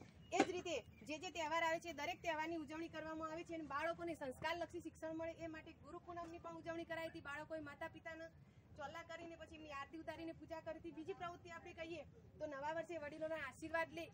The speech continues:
એ રીતની પણ સંસ્કારલક્ષી પ્રવૃત્તિ કરવામાં આવી. ગામમાં જેટલા પણ વૃદ્ધો હતા એ દરેકને ચકલીના માળા ભેટ આપ્યા અને માસ્ક ભેટ આપ્યા, જેના લીધે બાળકો પણ પક્ષી પ્રેમનું મહત્વ સમજી શકે.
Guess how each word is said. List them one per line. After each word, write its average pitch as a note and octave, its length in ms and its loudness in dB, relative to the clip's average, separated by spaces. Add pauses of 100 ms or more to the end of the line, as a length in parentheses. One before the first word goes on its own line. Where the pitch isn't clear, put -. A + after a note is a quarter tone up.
એ F4 100 2
રીતની E4 300 -2
પણ E4 260 2
સંસ્કારલક્ષી D#4 640 -2
પ્રવૃત્તિ E4 360 -2
કરવામાં D#4+ 480 2
આવી. E4+ 200 2 (600)
ગામમાં D#4+ 380 2
જેટલા E4+ 300 2
પણ F4 120 4
વૃદ્ધો D4 360 2
હતા E4 300 6 (140)
એ D#4+ 80 2
દરેકને D#4 460 0 (400)
ચકલીના E4 380 0
માળા D4+ 280 2
ભેટ D#4 200 -4
આપ્યા D#4+ 280 2
અને D#4+ 240 0
માસ્ક C#4+ 320 -2
ભેટ D#4+ 180 -2
આપ્યા, D#4 300 -2 (320)
જેના D#4+ 220 6
લીધે F4 280 0
બાળકો D#4+ 440 2
પણ F4 280 4 (380)
પક્ષી D#4 260 -4
પ્રેમનું E4+ 320 0
મહત્વ D#4 340 0
સમજી D#4+ 280 -2
શકે. D#4+ 320 -2